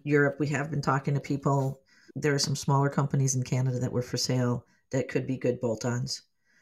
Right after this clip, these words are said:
geographically speaking. There were also some people we've been speaking to in England and in Europe who are, uh, involved in, in bigger companies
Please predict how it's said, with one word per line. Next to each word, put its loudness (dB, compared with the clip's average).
geographically -2
speaking. -2
There 4
were 4
also 4
some 2
people 0
we've 2
been 0
speaking -4
to -2
in -2
England 4
and 4
in 2
Europe 2
who 4
are, 0
uh, 0
involved 4
in, 2
in -2
bigger 0
companies 0